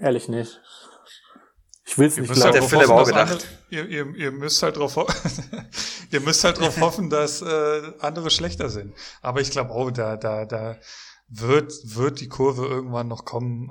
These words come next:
Speaker 2: Ähm, vielleicht ja jetzt schon am Freitag gegen Stuttgart.
Speaker 1: Wollen wir's hoffen.
Speaker 3: Sehr gut, Jungs.
Speaker 2: Hab
Speaker 3: Sehr,
Speaker 2: ich
Speaker 3: sehr
Speaker 2: wieder
Speaker 3: viel
Speaker 2: geglänzt. Hab ich wieder geglänzt beim Quiz. Ne?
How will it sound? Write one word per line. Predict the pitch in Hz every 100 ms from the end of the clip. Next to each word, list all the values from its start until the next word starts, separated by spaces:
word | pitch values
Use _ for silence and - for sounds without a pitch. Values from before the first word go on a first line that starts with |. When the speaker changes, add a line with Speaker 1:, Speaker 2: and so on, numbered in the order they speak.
| 117
Speaker 2:
Ähm, | 110 110 110
vielleicht | - 113 117 120
ja |
jetzt | 110 -
schon | 110
am | 107
Freitag | - 113 107
gegen | 113 107
Stuttgart. | 123 113 123 113 _ _ _ _ _ _ _ _
Speaker 1:
Wollen | 131 143 143
wir's | 139
hoffen. | 147 139 127 107 - - - - - - - - _ _ _
Speaker 3:
Sehr | - - 127 147
gut, | 143 -
Jungs. | 104 101 101 - - - -
Speaker 2:
Hab | 175
Speaker 3:
Sehr, | 180
Speaker 2:
ich |
Speaker 3:
sehr | 202
Speaker 2:
wieder | 180
Speaker 3:
viel | 180
Speaker 2:
geglänzt. | 143 139 151 - - -
Hab | 156
ich | 160 135
wieder | 143
geglänzt | 131 - 123 123 -
beim | 113
Quiz. | 104 113 110 - - _ 127
Ne? | 131 127